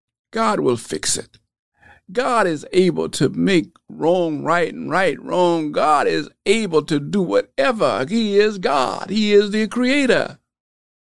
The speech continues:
<laughs> Amen. As I was saying before, my dad, he didn't have those academic problems, but he had a lot of fleshly problems. But the Lord let him live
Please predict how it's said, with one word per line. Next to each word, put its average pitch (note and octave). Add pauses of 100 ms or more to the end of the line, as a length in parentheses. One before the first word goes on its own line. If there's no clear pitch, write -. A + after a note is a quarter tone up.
(140)
<laughs> -
Amen. A#2 (1080)
As A#2+
I A#2
was A#2
saying C3
before, B2+
my A#2
dad, A#2+
he C3
didn't A#2
have B2+
those A2
academic A#2
problems, A2
but A#2
he A2+
had B2+ (200)
a -
lot A2+
of G#2+
fleshly C#3+
problems. - (1000)
But F#3+
the E3
Lord G#3+
let G3
him D#3
live D#3+